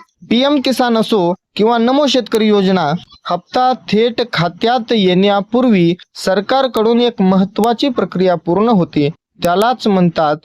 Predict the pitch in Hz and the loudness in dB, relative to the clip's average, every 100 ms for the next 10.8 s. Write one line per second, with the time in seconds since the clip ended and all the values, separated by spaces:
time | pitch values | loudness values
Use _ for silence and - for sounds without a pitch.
0 | _ _ - 185 240 220 _ 214 214 - | _ _ -2 0 0 -4 _ -2 -2 0
1 | 214 190 - _ _ _ - 165 196 220 | 0 0 -4 _ _ _ -2 0 2 0
2 | 175 170 170 - _ 190 226 277 269 220 | 0 -2 -4 -14 _ -2 0 0 0 -2
3 | 185 180 175 - 202 - 196 226 156 147 | -2 -2 -2 -2 -2 -2 -2 0 0 -2
4 | 135 - _ _ 160 170 220 202 - 147 | -2 -10 _ _ -2 0 -2 -4 -4 -4
5 | 151 165 247 269 208 180 226 220 233 208 | -2 0 0 0 -2 -2 -2 0 0 0
6 | 170 160 160 180 160 147 135 131 202 _ | 0 0 0 0 -2 0 2 0 -2 _
7 | _ - 165 143 196 - _ - 156 151 | _ -2 0 0 -2 -8 _ -8 -4 -2
8 | - 220 262 - 196 196 - 233 247 - | -2 0 0 -2 -2 -2 0 0 0 0
9 | 196 202 208 226 214 202 160 165 208 - | 0 2 2 0 -2 0 2 2 0 -2
10 | 208 214 - 180 196 220 269 | -4 -2 -2 0 0 0 0